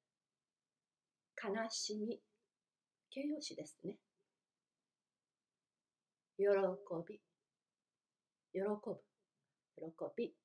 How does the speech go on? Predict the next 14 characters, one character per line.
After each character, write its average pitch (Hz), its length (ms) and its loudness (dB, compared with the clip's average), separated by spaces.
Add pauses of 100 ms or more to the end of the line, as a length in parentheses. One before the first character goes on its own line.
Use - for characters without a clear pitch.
(240)
名 190 180 0
詞 - 220 -8
に 151 60 -10
な - 20 -18
り - 60 -20 (120)
ま - 60 -20
す。 - 140 -20 (800)
動 196 300 8
く - 220 -14 (280)
が 214 260 -10
動 180 380 0 (100)
き。 - 240 -4 (1600)
え 294 300 6
は 147 160 -6